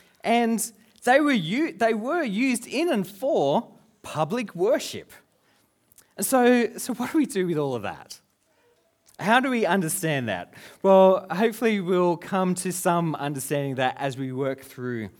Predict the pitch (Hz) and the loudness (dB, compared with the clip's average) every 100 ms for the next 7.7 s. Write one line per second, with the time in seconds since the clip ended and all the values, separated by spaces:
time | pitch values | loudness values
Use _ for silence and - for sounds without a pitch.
0 | _ - _ 113 117 117 117 - 135 110 | _ -20 _ -4 -4 -2 -4 -4 -4 -4
1 | 107 104 101 113 104 101 98 92 98 143 | -4 -6 -8 -6 -6 -6 -6 -8 -6 -6
2 | - 156 120 - - _ _ _ _ - | -2 -2 -2 -8 -14 _ _ _ _ -20
3 | - 139 135 131 131 117 - 135 123 120 | -12 -8 -6 -6 -4 -4 -4 -4 -2 -4
4 | 104 - _ _ _ _ _ - - 107 | -6 -14 _ _ _ _ _ -10 -10 -10
5 | 120 104 92 85 80 - - - 190 180 | -10 -8 -8 -10 -16 -12 -10 -4 0 0
6 | 113 - - _ - - - - - 180 | -2 -10 -20 _ -20 -20 -20 -8 0 2
7 | 185 208 220 180 190 190 190 | 2 4 4 6 8 8 6